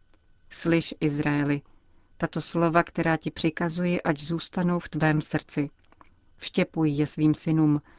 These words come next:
mluv o nich, když budeš přebývat doma nebo budeš na cestách, když budeš uléhat i vstávat.“ Střed života, Boží zákon, vyžaduje, aby srdce naslouchalo s poslušností nikoli servilní, nýbrž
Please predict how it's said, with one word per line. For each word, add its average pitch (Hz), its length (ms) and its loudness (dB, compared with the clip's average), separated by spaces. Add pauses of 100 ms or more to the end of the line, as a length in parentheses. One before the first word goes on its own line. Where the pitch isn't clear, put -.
(240)
mluv 170 360 2
o 165 100 2
nich, 156 380 2
když 151 220 0
budeš 151 320 0
přebývat 151 500 -2
doma 165 400 2 (180)
nebo 151 220 2
budeš 143 300 -2
na 151 120 2
cestách, 156 540 -4 (560)
když 170 180 -2
budeš 156 360 0
uléhat 165 460 0 (160)
i 156 80 -2
vstávat.“ 139 560 -4 (1000)
Střed - 340 -2
života, 185 640 0
Boží 160 320 0
zákon, 165 560 2
vyžaduje, 151 580 4 (460)
aby 170 160 2
srdce - 300 0
naslouchalo 196 580 2
s - 80 -8
poslušností 175 880 0
nikoli 165 420 2
servilní, 143 840 4 (520)
nýbrž 170 360 2